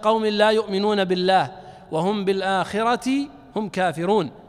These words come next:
بين أن هذه العلوم التي حصلها عليه السلام بسبب ترك الملة التي لا يؤمن أهلها بالله واليوم الآخر، وأن-، وأنه اتبع ملة الأنبياء وهي توحيد الله جل وعلا وطاعته.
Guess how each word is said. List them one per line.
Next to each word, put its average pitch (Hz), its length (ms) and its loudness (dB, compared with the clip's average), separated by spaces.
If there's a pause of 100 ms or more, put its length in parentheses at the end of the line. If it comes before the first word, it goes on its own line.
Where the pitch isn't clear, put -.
(480)
بين 214 320 0
أن 185 200 0
هذه 190 280 0
العلوم 185 380 0
التي 175 260 -4
حصلها 175 760 -2 (220)
عليه 175 240 -2
السلام 190 500 0 (300)
بسبب 214 380 -2
ترك 240 320 -2
الملة 226 440 -2
التي 226 300 -4
لا 269 140 2
يؤمن 214 300 -2
أهلها 185 300 -2
بالله 180 300 -2
واليوم 156 280 -2
الآخر، 151 380 -6 (360)
وأن-، 185 300 -2 (220)
وأنه 190 320 -4
اتبع 190 460 -2
ملة 208 360 -2
الأنبياء 170 800 -2 (440)
وهي 180 260 0
توحيد 180 420 -6
الله 180 260 -2
جل 156 260 -6
وعلا 156 280 -2
وطاعته. 143 560 -4